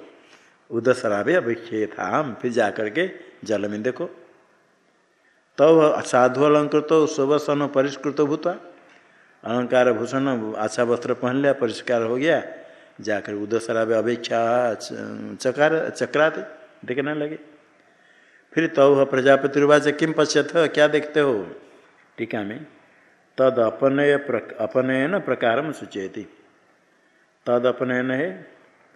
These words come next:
विपरीत ग्रहण अपनयन, भ्रम किस प्रकार निवर्तन करते हैं। तौ ह पुनः प्रजापतिर्वाच, दोनों को कहा,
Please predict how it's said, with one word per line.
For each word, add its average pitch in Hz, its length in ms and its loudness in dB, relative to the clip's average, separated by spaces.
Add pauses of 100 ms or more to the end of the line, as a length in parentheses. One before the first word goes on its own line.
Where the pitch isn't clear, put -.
(480)
विपरीत 123 520 -4
ग्रहण 117 300 -2
अपनयन, 110 520 -6 (440)
भ्रम 107 360 -4 (800)
किस 131 140 0
प्रकार 120 360 0
निवर्तन 113 440 -4
करते 101 340 -6
हैं। 165 320 -8 (720)
तौ 135 180 4
ह 120 120 2
पुनः 117 360 -2
प्रजापतिर्वाच, 117 1000 2
दोनों 120 320 0
को 113 120 -2
कहा, 107 500 -4